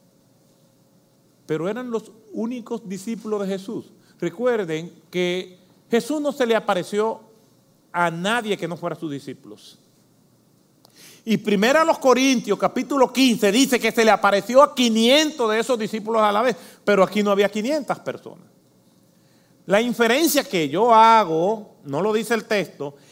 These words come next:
es que estos ciento veinte eran los líderes, las personas más próximas al Señor, y que esas eran las personas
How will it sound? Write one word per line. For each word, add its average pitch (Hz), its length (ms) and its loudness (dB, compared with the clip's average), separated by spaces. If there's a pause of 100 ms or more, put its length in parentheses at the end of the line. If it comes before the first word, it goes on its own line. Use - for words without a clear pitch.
(160)
es 277 300 4
que 262 240 4
estos 277 320 0
ciento 262 380 2
veinte 196 340 4
eran 208 300 0
los 165 260 -2
líderes, 147 1120 0 (400)
las 185 160 0
personas 202 500 -2 (200)
más 190 360 -2 (180)
próximas 185 840 2 (500)
al 160 180 2
Señor, 151 640 -4 (400)
y 220 100 0
que 220 360 4
esas 254 240 2
eran 254 220 0
las 226 140 -2 (120)
personas 196 840 0